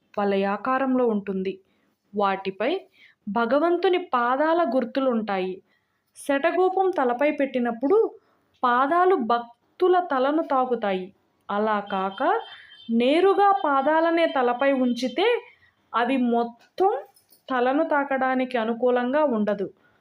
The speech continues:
కాబట్టి శటగోపాన్ని వలయాకారంలో తయారు చేసి పైన పాదుకలు ఉంచుతారు. అంటే భక్తుల కోరికలను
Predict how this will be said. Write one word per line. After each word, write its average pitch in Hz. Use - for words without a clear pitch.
కాబట్టి 196
శటగోపాన్ని 277
వలయాకారంలో 254
తయారు 214
చేసి 208
పైన 247
పాదుకలు 277
ఉంచుతారు. 226
అంటే 202
భక్తుల 233
కోరికలను 320